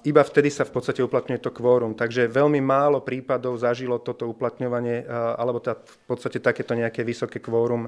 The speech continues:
v poslednej dobe. Áno, ale samozrejme, že je to zlá situácia. Na druhej strane ja vôbec prezidentovi nevyčítam,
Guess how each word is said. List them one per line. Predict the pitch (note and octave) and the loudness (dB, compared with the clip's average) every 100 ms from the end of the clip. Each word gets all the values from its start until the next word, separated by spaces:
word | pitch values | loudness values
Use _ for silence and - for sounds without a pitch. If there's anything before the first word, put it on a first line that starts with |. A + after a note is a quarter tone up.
| - | -10
v | - - - | -20 -20 -4
poslednej | C3 A#2 A#2+ A2+ | -2 0 -2 0
dobe. | A2 G2+ G#2 - - - | 0 -2 -6 -16 -6 4
Áno, | F3+ F3+ | 6 8
ale | D#3 D3 C#3 - | 6 6 2 -2
samozrejme, | C#3+ C#3+ C3 C3 | 0 0 0 0
že | B2+ B2+ | 0 -2
je | |
to | A2 | -2
zlá | B2+ B2 | 2 2
situácia. | B2+ A#2+ A#2 G2+ - - _ _ - | 2 -4 -2 -2 -6 -18 _ _ 8
Na | D3+ | 8
druhej | E3 D#3 | 10 8
strane | C#3+ D3 C3+ | 8 4 6
ja | C3 | 6
vôbec | C3 C#3+ | 6 2
prezidentovi | B2+ A#2+ B2 A#2+ A2+ | 0 -4 -4 -4 -2
nevyčítam, | A2 A#2 A#2 A#2 B2+ A#2+ | -2 -2 -6 -4 -2 -2